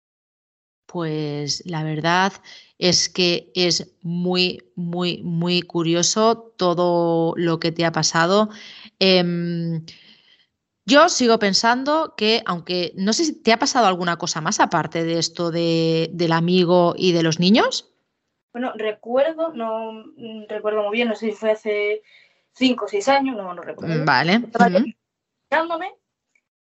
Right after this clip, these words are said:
Speaker 2: y recuerdo escuchar un grito, pero un grito de mujer muy fuerte.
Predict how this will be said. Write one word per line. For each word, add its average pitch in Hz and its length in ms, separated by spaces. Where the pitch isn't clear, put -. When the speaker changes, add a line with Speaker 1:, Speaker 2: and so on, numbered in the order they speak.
Speaker 2:
y 277 260
recuerdo 247 440
escuchar 269 340
un 285 100
grito, 214 300
pero 214 240
un 240 120
grito 262 220
de 277 100
mujer 294 460
muy 302 200
fuerte. 220 520